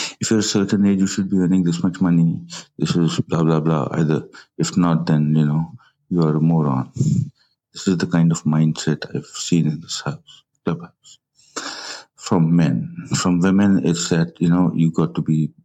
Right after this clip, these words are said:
you got to bag a man, to use it crudely. But, I mean, I don't know, but, but, uh,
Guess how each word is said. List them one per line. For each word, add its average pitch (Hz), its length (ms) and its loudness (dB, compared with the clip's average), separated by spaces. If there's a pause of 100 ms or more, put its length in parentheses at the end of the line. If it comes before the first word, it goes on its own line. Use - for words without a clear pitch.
(180)
you 78 120 2
got - 180 -2
to 80 60 -4
bag 76 400 -2
a 76 60 2
man, 69 480 0 (840)
to - 180 -8 (480)
use - 340 -6
it 62 180 -8
crudely. 76 640 -2 (580)
But, - 220 -8 (500)
I 143 140 0
mean, 151 320 2 (140)
I 156 220 0
don't 117 180 2
know, 110 100 0
but, - 320 -4 (160)
but, - 340 -8 (2500)
uh, 80 160 0